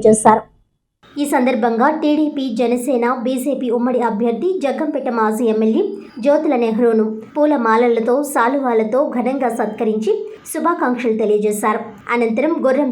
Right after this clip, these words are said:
సుబ్బారావు మాట్లాడుతూ, ఉమ్మడి ప్రభుత్వం అధికారంలోకి రాగానే సగరులను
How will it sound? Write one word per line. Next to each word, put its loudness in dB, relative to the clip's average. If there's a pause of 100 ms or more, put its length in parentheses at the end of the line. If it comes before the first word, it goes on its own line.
సుబ్బారావు -2
మాట్లాడుతూ, -2 (440)
ఉమ్మడి 2 (100)
ప్రభుత్వం 0 (120)
అధికారంలోకి -2
రాగానే 2 (400)
సగరులను 2